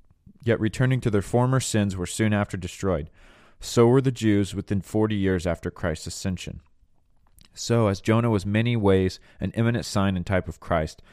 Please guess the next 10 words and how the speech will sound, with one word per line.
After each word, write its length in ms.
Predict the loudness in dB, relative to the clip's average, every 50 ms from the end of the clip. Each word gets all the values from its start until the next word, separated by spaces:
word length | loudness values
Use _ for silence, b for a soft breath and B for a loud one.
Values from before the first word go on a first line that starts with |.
| b b b b b b b
our 120 | -2 0 2
Lord, 240 | 4 4 4 6 6
having 260 | 4 4 4 2 0
referred 480 | -2 -4 -2 2 4 4 4 4 2
to 100 | 0 -4
them, 380 | -2 0 0 0 0 0 -2 -6 _ _
"Study 400 | -16 -4 0 0 2 2 0 0
this 200 | 0 -2 -2 -2
sign," 440 | -4 -2 0 0 0 0 0 -2 -4 -2
would 300 | -2 -2 -2 -4 -12